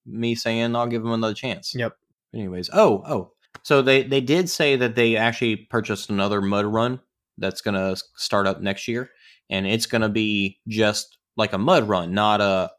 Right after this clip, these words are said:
Speaker 1: not necessarily an obstacle race.
Speaker 2: Okay.
Speaker 1: So they might have, like, a wall or, you know, some tires or something, but probably not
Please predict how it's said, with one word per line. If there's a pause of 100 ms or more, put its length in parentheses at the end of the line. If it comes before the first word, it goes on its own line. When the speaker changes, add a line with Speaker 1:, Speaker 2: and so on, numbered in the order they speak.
(260)
Speaker 1:
not
necessarily
an
obstacle
race.
Speaker 2:
Okay. (340)
Speaker 1:
So
they
might
have,
like,
a
wall
or,
you
know,
some
tires
or
something,
but
probably
not